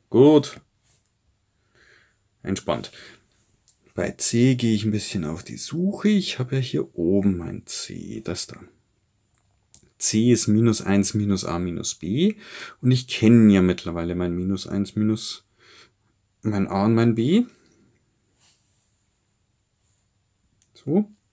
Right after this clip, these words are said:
Also c gleich minus eins minus a war zwei, minus b minus minus vier. C gleich mi-, minus drei plus vier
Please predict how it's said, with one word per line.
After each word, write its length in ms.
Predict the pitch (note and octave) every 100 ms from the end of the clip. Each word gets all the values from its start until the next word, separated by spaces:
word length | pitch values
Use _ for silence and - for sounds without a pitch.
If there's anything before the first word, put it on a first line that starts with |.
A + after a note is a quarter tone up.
| - - - _ _ _
Also 800 | - F#2 C#2 - - D3 F#3+ A#3+ _ _ _ _ - _ _ _ - - _ _ _ _ _ _ _ _ -
c 640 | - A2+ A2+ A2+ A#2 A2
gleich 560 | G2+ F#2+ F#2 F#2 - G#2+
minus 480 | G2+ F#2 F2+ -
eins 560 | G2+ G2 B2+ F3+ F3+ -
minus 560 | G#2 A#2 D3+ F#3 F3+ -
a 140 | G2
war 100 | F2
zwei, 320 | - G#2+ F#3 - _ _ _ _ - _ _ - - _
minus 340 | A2 A2 G#2 -
b 360 | G2+ B2 F#3 - _ -
minus 680 | A2 A#2+ B2+ C3 B2+ - -
minus 520 | G2 G2 G2+ G2 - -
vier. 280 | - D2 - _ _ _ _ _ - - - _ _ _
C 720 | - - G#2+ G2+ G2 F#2 F2+ -
gleich 540 | F#2 F2+ E2+ E2+ -
mi-, 360 | F#2 F#2+ G2 -
minus 960 | G#2 G2 G2+ F#2+ G2+ A2+ A2+ G#2+ -
drei 400 | - F#2 F2 F#2+
plus 580 | F#2+ - F#2 F#2+ F#2 -
vier 720 | - - - F2 D#2 D#2 -